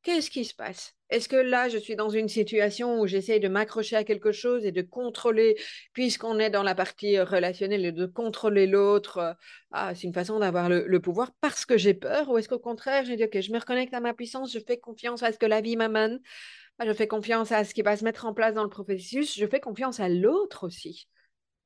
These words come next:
Et ça, c'est tellement important, je fais confiance à l'autre, euh, ah, parce que l'autre a les ressources, où je fais conscience au fait qu'il va aller puiser dans ses ressources et trouver ce qui a lieu, le mieux pour lui, et moi, je m'occupe de moi.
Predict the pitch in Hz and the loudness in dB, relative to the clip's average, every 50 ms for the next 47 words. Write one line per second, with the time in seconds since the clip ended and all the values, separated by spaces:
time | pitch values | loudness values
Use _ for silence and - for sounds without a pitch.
0 | _ _ _ _ _ _ _ _ _ _ _ - 214 202 - 208 196 - - - | _ _ _ _ _ _ _ _ _ _ _ -12 -10 -8 -4 -4 -4 -4 -6 -4
1 | - 208 202 196 190 185 180 175 190 185 180 - - 277 285 - - - - - | -2 -2 0 0 0 -2 -2 -2 -2 -4 -6 -4 -4 -4 -4 -6 -10 -14 -14 -14
2 | 208 185 - 226 208 202 214 190 190 190 208 233 269 302 302 - - - 196 180 | -14 -10 -6 -6 -6 -2 -2 -2 2 4 4 4 4 4 2 -2 -4 -2 -2 -2
3 | 180 180 _ _ _ _ _ _ _ _ _ _ - 214 202 196 - - - 214 | -2 -4 _ _ _ _ _ _ _ _ _ _ -8 -6 -6 -6 -6 -6 -2 2
4 | 202 220 247 254 - 254 220 202 190 185 196 220 233 - - 208 202 196 - - | 4 4 4 4 2 0 0 0 0 2 0 0 0 0 -2 -2 -2 -4 -4 -12
5 | - - - _ _ _ _ _ - 202 - 202 202 202 185 - 233 240 220 - | -14 -16 -18 _ _ _ _ _ -8 -6 -6 -4 -6 -6 -8 -6 -6 -6 -6 -6
6 | 247 240 220 214 196 - 247 240 240 - 220 190 180 202 196 196 185 175 180 - | -8 -6 -4 -4 0 0 0 -2 0 -4 -6 -2 0 0 2 2 2 0 0 -2
7 | 240 233 262 254 226 214 208 - 214 202 208 208 185 - 233 226 220 - - - | -2 2 2 2 0 0 -6 -4 -4 -2 0 -2 -2 -2 -6 -6 -6 -8 -14 -14
8 | - - - - - - 196 - - 208 185 202 214 208 - 220 196 185 180 180 | -16 -20 -20 -14 -4 -4 -4 -2 -2 -2 2 2 2 2 2 0 0 2 2 4
9 | 190 202 196 - 180 175 - 180 190 175 190 190 190 196 196 180 196 196 185 175 | 2 2 2 -2 -12 -10 -6 -4 0 2 2 2 2 2 0 0 0 -2 -2 -2
10 | 180 214 254 - - 190 185 190 226 233 202 196 202 196 180 - 196 180 170 170 | -2 -4 -4 -2 -2 -2 -2 0 -2 -2 -2 -2 -4 -4 -4 -4 -8 -6 -2 -2
11 | 175 165 160 143 - | -2 -2 -4 -8 -10